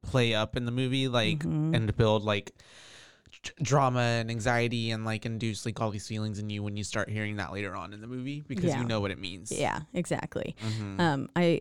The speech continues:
Speaker 2: I thought it was a very, very nice point.
Speaker 1: And it reminded me of a little kitty.
Speaker 2: Yeah. <laughs> Oh. Um,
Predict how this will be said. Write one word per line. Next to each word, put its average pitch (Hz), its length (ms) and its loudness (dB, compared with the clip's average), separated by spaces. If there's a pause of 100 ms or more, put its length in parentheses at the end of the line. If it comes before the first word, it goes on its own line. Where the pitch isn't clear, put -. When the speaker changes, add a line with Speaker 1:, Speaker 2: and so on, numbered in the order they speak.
Speaker 2:
I 165 80 4
thought 151 300 0
it - 60 0
was 160 120 0
a 156 40 2
very, 139 600 0
very 151 400 0
nice - 320 -6
point. 170 360 -4
Speaker 1:
And 160 80 -6
it 151 40 -4
reminded 147 200 -2
me 151 100 -2
of 143 100 -4
a 131 40 -6
little 120 180 -4
kitty. 107 320 -2 (200)
Speaker 2:
Yeah. 190 320 2 (140)
<laughs> - 160 -10
Oh. 175 280 4 (320)
Um, 180 520 4